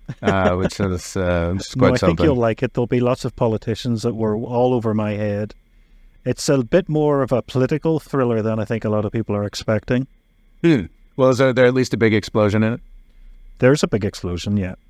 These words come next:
Speaker 1: Okay, well, I'm happy. I'm happy to hear that.
Speaker 2: <laughs>
Speaker 1: No, I've, I've been reading just really, like, uh, very adulatory reviews, uh, so I'm excited for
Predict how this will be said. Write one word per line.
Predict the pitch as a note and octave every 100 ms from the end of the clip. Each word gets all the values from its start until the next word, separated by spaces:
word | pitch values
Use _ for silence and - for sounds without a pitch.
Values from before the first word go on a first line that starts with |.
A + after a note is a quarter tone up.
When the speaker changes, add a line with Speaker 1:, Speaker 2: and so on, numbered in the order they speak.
| -
Speaker 1:
Okay, | G2 G2 F#2 - E2
well, | D#2+
I'm | F2+
happy. | F#2 G2 F2+ E2+
I'm | G2 G2+
happy | G2+ G2
to | E2+
hear | F2
that. | E2+ E2+ G#3+ -
Speaker 2:
<laughs> | G3+
Speaker 1:
No, | F3
I've, | A3 D#3 C#3+
I've | C3
been | C#3 B2+
reading | C#3 F3+ A#2
just | F#2+ E2+
really, | G#2+ A#2+ G#2+
like, | F2+ F2 F2 _ _ -
uh, | A2+
very | G#2+ G2+ A2 G#2
adulatory | G2 G2 G2 F2+ G#2 G2 F2+
reviews, | F2 E2+ F2 E2+ D2+ - -
uh, | F2+ F#2 F#2
so | F#2 - F#2+
I'm | F#2+ F#2+
excited | G2 - G2+ F#2
for | F2+